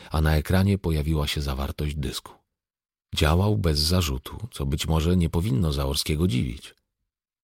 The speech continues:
Swego czasu sprawdził w praktyce, jak wiele były w stanie przetrwać trzy i pół calowe dyskietki.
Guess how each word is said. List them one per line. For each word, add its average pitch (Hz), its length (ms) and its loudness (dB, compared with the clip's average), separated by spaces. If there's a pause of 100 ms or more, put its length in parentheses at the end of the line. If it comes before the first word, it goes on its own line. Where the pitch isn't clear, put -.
(420)
Swego 113 320 6
czasu 107 300 4
sprawdził 107 460 0
w - 80 -10
praktyce, - 580 -2
jak 80 200 2
wiele 90 300 6
były 80 260 4
w - 40 -4
stanie 80 320 0
przetrwać - 680 -2
trzy - 280 2
i 90 80 4
pół 92 200 0
calowe 85 400 2
dyskietki. - 680 -4